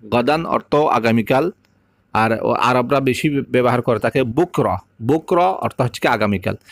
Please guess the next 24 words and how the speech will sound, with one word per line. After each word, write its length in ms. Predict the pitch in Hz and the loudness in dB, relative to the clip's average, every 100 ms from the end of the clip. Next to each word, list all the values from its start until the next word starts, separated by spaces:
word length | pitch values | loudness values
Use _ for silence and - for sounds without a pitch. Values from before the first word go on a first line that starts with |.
| - | -8
আসলে 220 | 117 170 175 | -4 0 2
বুকরা 400 | 143 190 196 196 | 2 0 2 0
অর্থ 220 | 180 202 | 2 -2
সকাল, 500 | 180 170 175 165 165 _ _ | 0 -2 0 -2 -2 _ _
সকালবেলাও 580 | - - 139 143 135 127 | -6 -2 0 2 2 2
আসে, 400 | 139 123 120 131 147 _ _ - | 2 0 -2 -4 -6 _ _ -4
কিন্তু 340 | 120 120 117 - | 0 2 0 0
অধিকাংশ 460 | 123 135 143 - | 0 2 0 0
ওরা 320 | 139 120 135 - _ _ _ _ | 0 2 0 -4 _ _ _ _
আগামীকাল 540 | - 131 165 180 190 180 | -2 2 0 2 0 0
বোঝানোর 360 | 143 143 135 | 2 0 0
জন্য 380 | 117 120 139 180 | 0 0 0 -2
বুকরা 440 | 117 156 160 147 127 | -2 -2 0 0 2
বলে 200 | 110 98 | 0 0
থাকে। 220 | 107 110 | -4 -4
বুকরা 560 | 101 170 - 151 175 220 - | 0 -2 0 0 0 -2 -4
আগামীকাল। 560 | 123 117 107 90 92 - _ _ _ _ _ _ _ _ 113 | -2 0 -2 -2 -8 -8 _ _ _ _ _ _ _ _ -2
গতকাল, 640 | 156 165 170 170 185 262 _ 156 | 0 2 0 2 2 -2 _ -8
গতকাল 460 | 127 160 170 196 196 | -2 0 0 2 0
বোঝানোর 360 | 151 147 139 | 0 0 -2
জন্য 260 | 123 127 139 | 0 0 0
আরবিকে 540 | 165 131 127 131 127 | 0 2 2 2 0
বলা 160 | 127 120 | 0 2
হয় 140 | 135 | 0